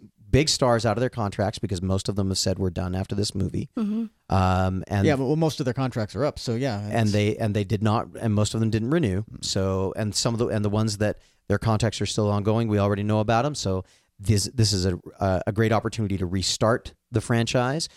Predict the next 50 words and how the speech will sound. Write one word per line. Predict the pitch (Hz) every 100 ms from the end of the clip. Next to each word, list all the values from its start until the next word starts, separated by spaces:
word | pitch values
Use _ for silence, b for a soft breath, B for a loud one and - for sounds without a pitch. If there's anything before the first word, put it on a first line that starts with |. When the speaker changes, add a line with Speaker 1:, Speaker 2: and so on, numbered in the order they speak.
| b -
Speaker 1:
without | 110 104 107
having | 107 101
to |
do | 101 104
an |
awful | 98 - 101
lot | 90
of | 85
retcon | 104 - - 123 123
stuff. | - 147 170 - _ _ _ -
Uh, | 98 95 95
they've | 87 107
got | 117
a | 95
great | 85 87 101 110
opportunity | 113 110 - 113 101
to | 95
be | 101
able | 98 95
to | 95
do, | 104 98 98 95 95 - _ _ -
uh, | - 92 90 92 - -
to | 104
do | 107
the | 95
things | 120 104
that | 101
they | 101
did | 101
in | 95
the, | 92 90 -
in | 101 92
the | 98 92 92 95 - -
comic | 127 127 -
book | 120
series, | - 120 139 151 -
which | 110 -
is | 107 104 98 b b -
bring | 104 101
everybody | 104 113 104 104
back | 104 107 113 -
and | 98 98 92 -
reset | 92 90 104 - 127 156 - - _ _ _ _ _
Speaker 3:
That | -
Speaker 1:
if | 214
they | 151
Speaker 3:
was | 101
Speaker 1:
choose. | - 117 123 165 208 - b b b
They've | 110 123 120
got, | - 117 117 -